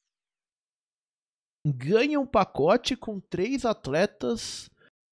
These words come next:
oitenta e dois mais. E, cara, G G demais.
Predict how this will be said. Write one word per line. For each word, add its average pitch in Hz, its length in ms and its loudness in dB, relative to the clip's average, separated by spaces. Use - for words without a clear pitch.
oitenta 185 760 2
e 175 40 2
dois 147 380 2
mais. 139 840 -4
E, 127 1040 2
cara, 131 560 2
G 160 300 6
G 202 160 8
demais. 196 800 2